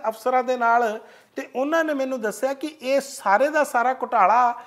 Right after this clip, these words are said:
ਇੱਕ ਸੌ ਪੈਂਹਠ ਕਰੋੜ ਤੋਂ ਲੈ ਕੇ ਇੱਕ ਸੌ ਸੱਤਰ ਕਰੋੜ ਤੱਕ ਦਾ ਹੋ ਸਕਦਾ।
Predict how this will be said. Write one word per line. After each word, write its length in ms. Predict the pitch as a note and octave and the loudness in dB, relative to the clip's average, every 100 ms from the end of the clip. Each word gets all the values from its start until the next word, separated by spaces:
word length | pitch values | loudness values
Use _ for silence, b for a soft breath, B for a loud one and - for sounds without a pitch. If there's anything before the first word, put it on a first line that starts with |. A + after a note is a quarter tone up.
| B B _ | B B _
ਇੱਕ 160 | B3 A#3+ | -2 -2
ਸੌ 300 | - D4+ D#4 | 0 2 2
ਪੈਂਹਠ 520 | - - C4+ E4+ F4 | -2 0 2 2 0
ਕਰੋੜ 400 | E4+ C4+ C4 B3+ | -4 0 2 2
ਤੋਂ 180 | C4 C4 | 0 0
ਲੈ 160 | A#3+ | 0
ਕੇ 180 | A#3 C#4 C#4+ C4 | 0 2 0 -2
ਇੱਕ 120 | A3+ | -12
ਸੌ 220 | - C4+ | -6 -4
ਸੱਤਰ 600 | B3+ - B3+ B3+ D#4 D4 | -4 -2 -2 -2 0 0
ਕਰੋੜ 420 | D4 B3+ A#3 B3+ C4 | 0 -2 0 0 0
ਤੱਕ 260 | B3+ A#3 | -4 -4
ਦਾ 140 | A3+ A#3 | -2 -2
ਹੋ 160 | G#3 | -2
ਸਕਦਾ। 400 | G3+ A#3+ B3 C#4 | -6 -6 2 2